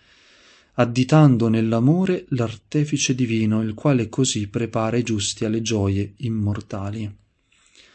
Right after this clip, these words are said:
Pagine dense di profonda scienza teologica che riscossero l'ammirazione dei dotti e le meritarono il titolo di dottoressa del purgatorio. Vi leggo brevemente qualche brano di questo trattato,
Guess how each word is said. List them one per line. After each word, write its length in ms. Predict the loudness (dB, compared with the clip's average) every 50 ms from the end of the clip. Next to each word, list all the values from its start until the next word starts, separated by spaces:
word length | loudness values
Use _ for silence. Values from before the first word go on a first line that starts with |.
| _ _ _ _ _ _ _
Pagine 420 | 2 4 4 4 2 0 0 0
dense 380 | 0 0 0 0 0 0 0 -2
di 100 | -4 -4
profonda 400 | -6 -6 -2 0 0 0 0 0
scienza 400 | -2 0 2 2 2 2 0 -2
teologica 540 | 0 0 0 0 0 -2 -2 -4 -4 -4 -4
che 140 | -4 -4
riscossero 680 | -4 -2 -4 -4 -6 -6 -8 -6 -6 -4 -4 -4 -4 -4 -4
l'ammirazione 920 | -4 -4 -2 -2 -2 -2 -2 -4 -4 -6 -8 -2 0 2 2 2 0 -4 -6
dei 240 | -2 2 2 2 4
dotti 580 | 2 0 -2 -4 -6 -10 -6 -4 -4 -4 -4 -8 -18 -20 -20 -20 -20 -20 _ _ _
e 100 | _ 0
le 100 | 2 4
meritarono 500 | 4 4 4 2 2 2 2 2 4 2
il 120 | 2 2 0
titolo 360 | -2 -4 -4 -2 -2 -2 0
di 120 | -2 0
dottoressa 960 | 0 0 -2 -2 -4 _ -4 -2 0 0 0 0 0 0 0 0 -2 -4 -6 -6
del 400 | -4 -2 0 2 2 0 0 -4 -8 -14
purgatorio. 920 | _ -4 -4 -2 -2 -2 -2 2 2 4 4 4 2 0 -2 -4 -6 -10 -16 _ _ _ _ _ _ _ _ _ _ _ _ _ _ _ _ _ _ _ _ _ _ _ _ _ _ _ _ _ _ _ _ _ _ _ _ _ _ _
Vi 160 | 0 2 4
leggo 600 | 6 6 4 6 6 6 6 6 6 4 2 -2
brevemente 760 | -4 -4 0 0 2 2 2 4 4 4 4 2 2 0 -4
qualche 540 | -2 0 0 0 0 -2 0 0 0 0 0
brano 800 | 0 -2 2 4 6 6 6 6 4 4 4 4 4 6 6 6
di 140 | 4 2 0
questo 460 | -2 -2 -4 -4 -4 -4 -6 -6 -6
trattato, 880 | -6 -6 -6 -6 -8 -2 0 0 2 2 0 0 0 0 0 0 -4